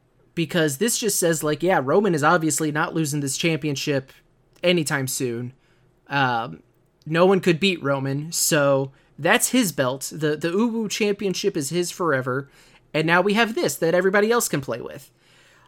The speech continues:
It's, <laughs> I, I don't know how, I don't, all of my complaints are really rooted in the fact that I hate the idea of the draft. We talked about it last week or two weeks ago or whenever it was,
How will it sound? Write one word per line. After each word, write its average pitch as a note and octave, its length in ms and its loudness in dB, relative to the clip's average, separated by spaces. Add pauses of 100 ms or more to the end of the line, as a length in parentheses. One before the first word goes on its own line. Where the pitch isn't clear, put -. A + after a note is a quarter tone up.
(680)
It's, D#3 320 -6 (480)
<laughs> - 500 -14
I, D3 360 4 (1500)
I F#3+ 100 8
don't F#3+ 80 6
know F3 120 6
how, F3+ 140 2
I B3+ 120 4
don't, F#3 360 2 (1800)
all C#4+ 220 6
of A3+ 140 -4
my G#3+ 140 0
complaints D#3 640 -4
are D3+ 160 -4
really D3+ 320 -2
rooted C#3+ 380 -2
in C#3+ 120 -4
the C#3 100 -6
fact C#3 300 -4
that D3+ 100 -4
I B2 80 -4
hate D3+ 320 -8
the D#3 140 -2
idea D3 280 -2
of C3+ 120 -6
the C#3 80 -4
draft. F#2 500 -8
We C#3+ 80 -6
talked E3+ 280 0
about D#3 240 0
it C#3+ 180 -8
last C#3+ 300 -2
week D#3+ 220 -12
or C#3+ 80 -8
two D3 160 -4
weeks C#3 240 -6
ago C#3 140 -2
or B2+ 120 -2
whenever C3+ 380 -4
it A2+ 80 -8
was, A#2 380 -8